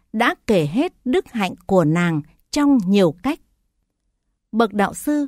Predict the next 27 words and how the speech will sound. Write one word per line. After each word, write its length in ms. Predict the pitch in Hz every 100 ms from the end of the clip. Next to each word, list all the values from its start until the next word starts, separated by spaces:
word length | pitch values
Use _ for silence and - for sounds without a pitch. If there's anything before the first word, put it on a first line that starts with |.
| -
liền 360 | 202 208 175 160
bảo: 340 | 156 127 - _ _ _ _ _ _ _ _ _ _ _ _
"Thưa 160 | 311 302
phụ 320 | - 185 -
vương, 280 | 240 277 269 - _ _ _ -
thật 160 | 214 -
không 200 | 320 302
lạ 220 | 233 196
gì 320 | - - 196 160
ngày 340 | 170 185 160
nay, 340 | 185 262 262 254 _ _ _ -
trong 200 | 311 254
đời 260 | 202 165 - -
cuối 200 | 233 359 _
cùng 280 | 214 180 147 -
của 260 | 180 147 147 -
Như 240 | 277 294
Lai, 320 | 277 277 269 262 _ _ _ _ _ _
công 200 | 320 302
chúa 200 | - 233
này 360 | 339 247 170 147 - _
đã 280 | 202 208 359 -
yêu 200 | 294 285 -
thương, 320 | 294 285 277 - _
gìn 340 | 185 202 214 160
giữ 300 | 208 262 381
lòng 320 | 254 196 165